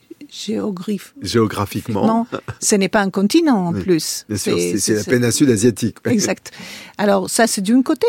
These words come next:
Speaker 1: mais de l'autre côté, quand j'essaye d'expliquer comment le droit a développé en Europe, je commence avec une monde méditerranée.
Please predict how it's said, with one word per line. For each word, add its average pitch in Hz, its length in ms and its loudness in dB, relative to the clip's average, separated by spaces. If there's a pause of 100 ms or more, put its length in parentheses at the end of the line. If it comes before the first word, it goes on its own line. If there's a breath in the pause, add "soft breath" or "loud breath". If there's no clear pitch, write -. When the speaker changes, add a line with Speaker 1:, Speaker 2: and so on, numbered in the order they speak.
Speaker 1:
mais 233 80 4
de 214 80 2
l'autre 240 300 2
côté, 285 360 -2
quand 196 460 -2 (260 loud breath)
j'essaye 220 460 0
d'expliquer 220 760 -2
comment 202 280 0
le 196 140 2
droit 220 420 -4
a 240 120 -4
développé 190 440 -4
en 180 80 -4
Europe, 233 460 -2
je - 140 -4
commence - 420 0
avec 190 320 -4
une 202 60 2
monde 202 240 2
méditerranée. 190 760 0